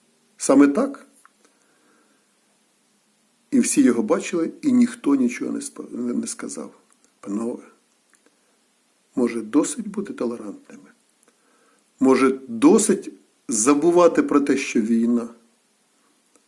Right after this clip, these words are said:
Панове, якщо ми про неї забудемо, вона не зникне. Вона прийде до нас в домівку. Згадайте Бучу,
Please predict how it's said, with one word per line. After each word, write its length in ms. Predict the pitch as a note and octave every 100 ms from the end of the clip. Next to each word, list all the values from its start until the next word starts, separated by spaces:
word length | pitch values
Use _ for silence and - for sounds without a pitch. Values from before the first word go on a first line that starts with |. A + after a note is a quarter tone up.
| _ _ _
Панове, 360 | - - - - _ _ _ _ _ _ _ _
якщо 300 | B2 A2+ -
ми 100 | C3
про 200 | C3 B2+
неї 260 | B2 B2 A#2+
забудемо, 640 | G#2 A#2 G#2 A#2+ C#3+ A#2+ A2
вона 240 | A#2+ A#2+
не 140 | A#2+
зникне. 560 | A#2 - B2 C3 - - _ _ _ _ _ _ -
Вона 200 | A#2 A#2+
прийде 380 | A#2+ B2+ A#2
до 140 | A2 A#2
нас 240 | A#2+ A#2+
в 80 | G#2+
домівку. 600 | G#2+ A2+ A2 A#2+ - - _ _ _ _ _ _ _ _ _ _ _ _ _ _ _ _ -
Згадайте 580 | A2 C4 F#3+ G#3+ - D3+
Бучу, 560 | C#3+ A2 A2 G#2 -